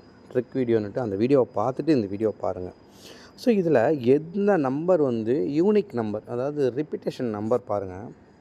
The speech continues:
இப்போ நாற்பத்தெட்டு, இருங்க வரேன்.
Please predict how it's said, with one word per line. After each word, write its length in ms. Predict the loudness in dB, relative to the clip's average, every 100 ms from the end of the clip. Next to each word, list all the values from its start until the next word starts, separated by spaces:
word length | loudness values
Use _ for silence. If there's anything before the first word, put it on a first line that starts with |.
| _ _ -20 -20 -20 -10
இப்போ 120 | -6
நாற்பத்தெட்டு, 960 | -2 -4 -2 -6 -4 -8 -4 -4 -4 -8 -20 -20 -20 -20 -20 -20 -20 -20 -20 -20 -20 -18 -18 -10
இருங்க 280 | -4 -4 -4
வரேன். 160 | -8